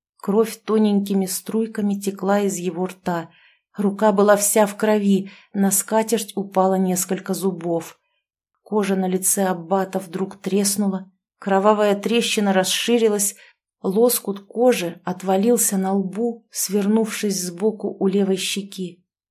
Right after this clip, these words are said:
повиснув капающим кровью ошметком. «Видимо, слезы Христовы все же не потеряли своей силы», тихо сказал Карлос, поворачиваясь к Франциску. И инквизитор замер, не договорив.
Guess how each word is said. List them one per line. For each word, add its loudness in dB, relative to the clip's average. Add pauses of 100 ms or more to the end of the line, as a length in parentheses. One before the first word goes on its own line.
повиснув -2
капающим 0
кровью -4
ошметком. -6 (1040)
«Видимо, 0
слезы 0
Христовы 0
все -2
же -2
не 0
потеряли -2
своей -4
силы», -6 (300)
тихо -4
сказал 0
Карлос, 0
поворачиваясь -4
к -14
Франциску. -6 (560)
И -2 (420)
инквизитор -4
замер, -6 (100)
не -6
договорив. -6